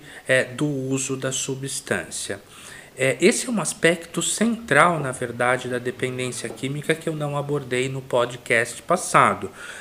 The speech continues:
mas ele é muito importante. É, e é um aspecto de difícil compreensão, por uma razão bastante simples: porque a perda do controle sobre o uso da substância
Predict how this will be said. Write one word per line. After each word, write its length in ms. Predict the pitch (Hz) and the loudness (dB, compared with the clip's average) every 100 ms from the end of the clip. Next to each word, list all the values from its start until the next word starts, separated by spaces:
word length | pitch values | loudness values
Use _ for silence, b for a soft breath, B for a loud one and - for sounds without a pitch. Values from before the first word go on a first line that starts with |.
| B | B
mas 320 | 120 127 135 139 | 2 2 4 2
ele 220 | 131 147 | 2 2
é 60 | |
muito 500 | 160 143 143 175 - | 0 0 0 0 -2
importante. 880 | 190 196 196 - 123 95 85 - - - B B B | -2 0 -2 2 2 2 -2 -12 -12 -14 B B B
É, 240 | 123 123 107 - - | 0 0 0 -6 -4
e 160 | 196 220 | 4 6
é 60 | 254 | 6
um 140 | 247 | 4
aspecto 680 | 175 - - 170 175 - 175 | 0 0 6 6 6 0 -4
de 160 | 170 | 0
difícil 680 | 196 226 - - 247 262 - | 0 0 -2 0 0 2 -2
compreensão, 840 | 202 160 147 143 127 - - 92 - - B B B | -2 -2 0 -2 -2 -4 -4 -4 -6 -16 B B B
por 140 | 196 220 | 4 4
uma 340 | 254 254 240 | 4 2 2
razão 460 | 190 170 - 180 196 | 4 4 4 2 4
bastante 560 | 175 - 233 240 - | 2 2 2 2 0
simples: 840 | 214 - 143 113 98 - 98 - - B B B | -4 -2 0 0 -4 -8 -8 -10 -14 B B B
porque 440 | - 214 - 202 190 | -2 -2 4 4 4
a 100 | - | 0
perda 560 | 190 - 233 277 254 180 | -2 0 2 2 2 0
do 160 | 151 | 0
controle 920 | 147 - 127 120 - 151 160 175 135 117 | -2 -2 -2 -4 -4 0 4 4 2 -2
sobre 460 | - - 135 127 | -4 -2 -2 -2
o 80 | 120 | -2
uso 320 | 139 165 - | -2 -2 -4
da 100 | 123 | -6
substância 920 | 117 - 113 107 - - 170 165 - | -6 -6 -8 -10 -6 -2 -2 -2 -6